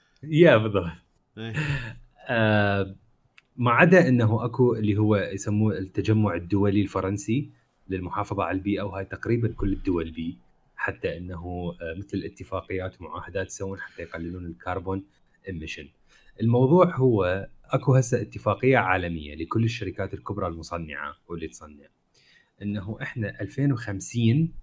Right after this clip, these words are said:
Speaker 1: نوصلها، نوصل فد شي يسموه الكربون إكويليبريم، التوازن الكربوني. التوازن الكربوني هو شنو؟ إنه أنت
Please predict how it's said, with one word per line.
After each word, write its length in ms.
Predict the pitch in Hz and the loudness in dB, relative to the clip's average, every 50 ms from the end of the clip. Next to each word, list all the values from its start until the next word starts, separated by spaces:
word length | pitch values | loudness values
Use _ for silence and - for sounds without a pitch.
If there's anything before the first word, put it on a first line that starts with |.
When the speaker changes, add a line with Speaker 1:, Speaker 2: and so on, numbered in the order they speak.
| - - - - - - - - - 98 | -16 -16 -18 -16 -16 -16 -16 -14 -8 -6
Speaker 1:
نوصلها، 680 | 98 98 95 - 131 131 123 110 110 123 143 165 - _ _ _ _ _ - - - | -4 -4 -2 0 0 0 0 0 -2 -4 -4 -4 -6 _ _ _ _ _ -20 -10 -2
نوصل 340 | 110 120 131 120 - 110 104 | 0 0 0 2 0 -4 -4
فد 180 | - 104 95 - | -4 -6 -8 -8
شي 160 | - 117 110 | -6 -4 -4
يسموه 500 | 98 - - 98 95 98 104 107 107 - - | -4 -4 -4 -6 -4 -4 -4 -4 -6 -6 -10
الكربون 640 | 95 - - - 120 120 120 110 110 107 101 101 - - | -12 -10 -4 -2 0 0 2 2 2 2 0 0 -4 -12
إكويليبريم، 720 | - - - 101 92 92 95 - 80 78 73 71 71 69 69 _ _ _ _ _ _ _ _ _ _ - | -18 -6 -2 0 0 0 0 -2 -6 -10 -12 -12 -14 -18 -20 _ _ _ _ _ _ _ _ _ _ -18
التوازن 460 | 90 - - 92 104 110 107 110 104 | -12 -8 -2 0 0 2 2 2 0
الكربوني. 600 | 95 90 - - 85 - 73 78 73 71 71 69 - _ _ _ _ _ _ _ _ - | 0 -2 -4 -6 -6 -6 -8 -10 -14 -16 -18 -20 -20 _ _ _ _ _ _ _ _ -6
التوازن 360 | 104 - 131 156 175 175 175 | 2 6 8 8 10 10 8
الكربوني 460 | 165 175 156 135 127 139 143 143 135 120 | 6 6 4 4 4 4 4 4 4 6
هو 200 | 120 110 98 92 | 4 4 2 2
شنو؟ 240 | - - 82 69 - _ _ _ _ _ _ _ _ _ - | -2 -6 -10 -12 -14 _ _ _ _ _ _ _ _ _ 0
إنه 340 | 113 127 131 120 131 123 156 | 2 4 4 4 4 2 4
أنت 240 | 180 185 175 175 | 4 4 4 4